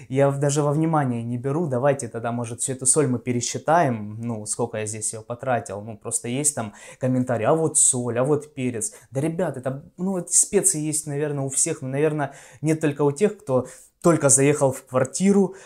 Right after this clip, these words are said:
а, все продукты они выкинули. И, ну, если вы живёте в квартире, да, готовите, ну, у вас всегда есть какая-то база специй, база продуктов, а, которая,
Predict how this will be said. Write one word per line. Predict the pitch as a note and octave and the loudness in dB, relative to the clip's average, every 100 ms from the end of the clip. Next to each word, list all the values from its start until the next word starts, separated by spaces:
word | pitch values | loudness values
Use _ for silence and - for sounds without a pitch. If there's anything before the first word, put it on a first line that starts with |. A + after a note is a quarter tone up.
| - | -8
а, | C3+ B2+ B2+ | -2 0 2
все | - D3+ | 2 2
продукты | D3 C3 C#3 C#3+ C3 | 4 2 2 -2 0
они | A#2+ B2 | 0 0
выкинули. | B2+ F3 - D#3+ D3+ C#3+ | 2 0 2 0 2 2
И, | C3 B2 C3 B2 A#2 | 0 0 -2 -2 -4
ну, | C#3+ | -4
если | E3+ - | 0 0
вы | E3 D#3+ | 0 -4
живёте | E3 F3+ F3+ C3+ | -4 -4 -4 -6
в | C#3 | -4
квартире, | C3 B2+ C#3+ A#2 | -6 -4 -4 -2
да, | A2+ C3 | 0 0
готовите, | B2 A2 C#3+ C3 A2+ A#2+ | 0 -2 -2 -2 -4 -10
ну, | C#3 | -6
у | F3 | 0
вас | E3 | 2
всегда | - E3 E3 | 0 -2 -4
есть | A#2 - | -4 -8
какая-то | A#2+ A#2+ A#2 | -10 -10 -8
база | A2+ B2+ A2+ G#2 G2+ - - - - - - | -4 -2 -2 -6 -8 -14 -18 -20 -20 -20 -4
специй, | - - C#3+ D3 A2+ | -2 0 0 0 0
база | B2 A#2 | -2 -2
продуктов, | - A#2+ D3 D#3+ A#2 - - - C#3+ B2 | -4 -4 -4 -4 -6 -8 -16 -20 -20 -8
а, | A#2+ A#2 | -6 -4
которая, | A#2 C#3+ C#3+ B2 G#2 | -4 -2 0 0 -2